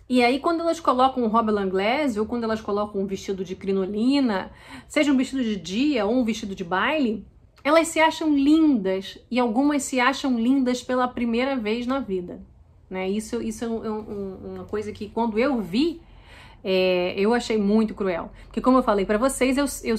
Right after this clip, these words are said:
eu sempre estive dentro do, do padrão. É uma coisa que não, que eu estou saindo do padrão agora, né? Porque fui mãe de duas crianças e tal, tô aí com um corpo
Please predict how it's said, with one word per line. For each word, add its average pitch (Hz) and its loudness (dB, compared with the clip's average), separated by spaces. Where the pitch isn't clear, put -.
eu 220 -2
sempre 359 2
estive 262 0
dentro 226 2
do, 202 0
do 196 -4
padrão. 180 0
É 247 -4
uma 190 0
coisa 208 -2
que 214 -6
não, 202 -2
que - -4
eu 233 8
estou 302 4
saindo 269 2
do 233 -2
padrão 202 0
agora, 190 0
né? 202 0
Porque 196 -4
fui 196 -4
mãe 208 0
de 185 -8
duas 190 -4
crianças 202 -2
e 180 -14
tal, 208 4
tô 226 2
aí 202 2
com 196 -2
um 180 -2
corpo - -2